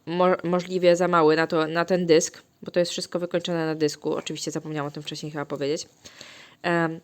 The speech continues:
wiedziałam, że będzie mi mało materiału, no i się zastanawiałam, czy zrobię to na dysku, czy na przykład wykończę w tamborku, w którym haftowałam,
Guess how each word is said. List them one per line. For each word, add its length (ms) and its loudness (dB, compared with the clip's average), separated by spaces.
wiedziałam, 320 2
że 80 0
będzie 200 0
mi 100 0
mało 200 4
materiału, 560 4
no 120 0
i 80 0
się 140 -4
zastanawiałam, 500 0
czy 120 -6
zrobię 260 2
to 100 0
na 100 0
dysku, 380 0
czy 140 -6
na 80 -2
przykład 420 -8
wykończę 380 -2
w 60 -8
tamborku, 500 0
w 40 -16
którym 240 -2
haftowałam, 840 0